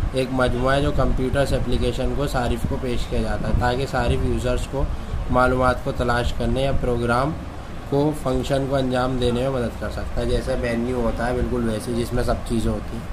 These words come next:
अगर वर्ड के गुज़िश्ता वर्जन में वाक-, वाकिफ़ हैं तो आप वर्ड दो हज़ार सात के मेन्यू की बनावट में ज़्यादा फ़र्क पाएंगे। वर्ड दो हज़ार सात के फीचर के तहत मुख्तलिफ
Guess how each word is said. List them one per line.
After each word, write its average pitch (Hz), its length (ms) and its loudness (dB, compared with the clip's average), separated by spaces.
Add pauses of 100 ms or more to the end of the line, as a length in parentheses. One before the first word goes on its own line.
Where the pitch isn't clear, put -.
(1000)
अगर 156 260 6
वर्ड 147 320 4
के 165 100 2
गुज़िश्ता 147 560 2
वर्जन 139 400 2
में 143 220 0 (300)
वाक-, 127 400 2
वाकिफ़ 127 480 0
हैं 135 140 0
तो 143 120 0
आप 127 320 2
वर्ड 131 200 2
दो 127 160 0
हज़ार 127 220 2
सात 120 260 -4
के 135 100 -2
मेन्यू 120 340 -2
की 131 80 -2
बनावट 113 520 -2
में 135 140 -2
ज़्यादा 120 320 0
फ़र्क - 840 -2
पाएंगे। 101 460 -2 (440)
वर्ड 143 200 4
दो 151 160 4
हज़ार 151 220 4
सात 143 200 0
के 143 140 0
फीचर 135 360 -2
के 135 120 -2
तहत 135 240 0
मुख्तलिफ 127 520 -2